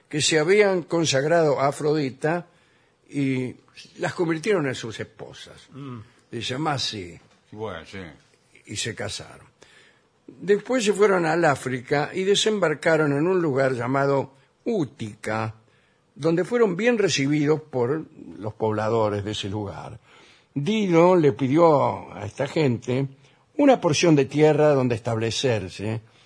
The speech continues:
Speaker 1: y le dijeron, con mucha mezquindad y astucia, que podían tomar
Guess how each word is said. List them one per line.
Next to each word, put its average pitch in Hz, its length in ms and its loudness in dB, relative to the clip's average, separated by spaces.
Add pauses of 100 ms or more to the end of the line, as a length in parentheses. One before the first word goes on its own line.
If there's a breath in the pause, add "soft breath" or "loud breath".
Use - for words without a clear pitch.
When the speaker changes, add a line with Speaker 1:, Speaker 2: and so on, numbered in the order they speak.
(300 soft breath)
Speaker 1:
y 123 100 -6
le 208 240 0
dijeron, 131 880 0 (100)
con 92 320 -10
mucha 127 300 -2
mezquindad 110 640 -4
y 104 100 -4
astucia, 101 960 -10 (720 soft breath)
que 156 140 -2
podían 185 460 4
tomar 180 420 4